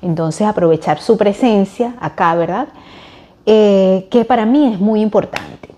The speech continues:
Y eso me lleva a una de las cosas que es, que es importante con respecto a la vida laboral de acá de los Estados Unidos.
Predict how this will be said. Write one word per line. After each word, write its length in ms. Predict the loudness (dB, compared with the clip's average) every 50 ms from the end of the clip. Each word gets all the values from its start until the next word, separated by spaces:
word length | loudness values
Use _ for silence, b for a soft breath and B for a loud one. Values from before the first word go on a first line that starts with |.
| _ _ _
Y 120 | 2 2 4
eso 260 | 2 2 0 0 0
me 100 | 2 4
lleva 300 | 4 4 4 4 0 -2 -4
a 100 | -2 2
una 280 | 2 4 4 4 4 4
de 60 | 2
las 120 | 2 0 0
cosas 500 | 0 0 0 0 0 -2 -4 -4 -6 -4
que 280 | 0 2 2 2 2
es, 180 | 0 -4 -8 -20 _ _ _ _ -20 _
que 100 | 0 2
es 60 | 4
importante 640 | 4 4 4 4 2 0 0 0 -2 -2 -2 -2 -2
con 160 | -2 0 -2
respecto 340 | -2 -2 -4 -4 -2 0 2
a 40 | 2
la 100 | 2 4
vida 240 | 2 2 2 2 2
laboral 460 | 2 2 2 2 0 0 -2 -2 -2
de 80 | -2 -2
acá 180 | -2 -2 -2
de 60 | 0
los 160 | 0 0 -2 -2
Estados 320 | -4 -6 -8 -6 -4 -2
Unidos. 520 | -2 -2 -2 -4 -4 -8 -12 -16 -18 -20